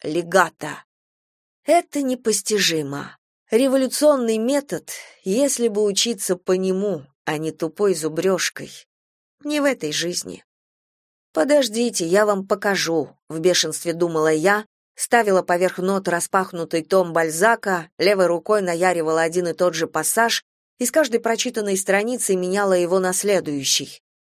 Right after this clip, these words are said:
Бабушка иногда выходила, смотрела на меня с подозрением, но Бальзак прятался под молниеносно вытащенными наверх нотами.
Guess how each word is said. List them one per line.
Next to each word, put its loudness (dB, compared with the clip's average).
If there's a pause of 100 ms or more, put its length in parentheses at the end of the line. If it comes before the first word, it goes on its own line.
(260)
Бабушка 2
иногда 2
выходила, 2
смотрела 2
на -4
меня -2
с -4
подозрением, 2 (400)
но 4
Бальзак 2
прятался 0
под -4
молниеносно -2
вытащенными -2
наверх 0
нотами. -4